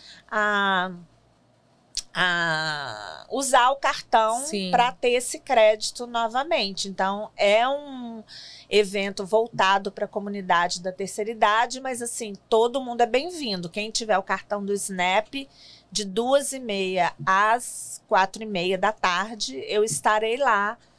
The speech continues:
Speaker 1: na East Summerville Community School nessa feira.
Speaker 2: Olha,
Speaker 1: Aí eu
Speaker 2: gente,
Speaker 1: espero
Speaker 2: então,
Speaker 1: vocês.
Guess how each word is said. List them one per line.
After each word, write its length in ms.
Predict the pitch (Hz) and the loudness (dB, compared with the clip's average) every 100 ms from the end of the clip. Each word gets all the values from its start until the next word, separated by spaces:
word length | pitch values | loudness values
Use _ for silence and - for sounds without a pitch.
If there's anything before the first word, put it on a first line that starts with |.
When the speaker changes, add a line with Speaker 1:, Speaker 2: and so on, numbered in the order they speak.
| _ _ - | _ _ -12
Speaker 1:
na 760 | 208 196 196 196 190 185 180 - | -2 0 2 2 2 2 0 -2
East 320 | 220 220 - | -4 -4 -4
Summerville 640 | - 240 220 233 220 202 | -2 0 0 -2 -2 -2
Community 540 | 208 226 214 196 202 202 | 0 -4 -4 -4 -4 -4
School 420 | - - 233 226 | -4 0 0 0
nessa 360 | 233 220 - 254 | -2 -4 -2 -6
feira. 580 | - 262 220 175 180 - - | -2 2 2 2 -4 -8 -6
Speaker 2:
Olha, 360 | 156 160 165 160 | 0 2 2 2
Speaker 1:
Aí 160 | 208 208 | 4 6
eu 60 | 226 | 4
Speaker 2:
gente, 120 | 170 | 2
Speaker 1:
espero 380 | 165 233 202 175 | 2 4 4 4
Speaker 2:
então, 40 | |
Speaker 1:
vocês. 960 | - 226 - 233 202 220 - - - | 2 2 2 2 2 -2 -10 -12 -16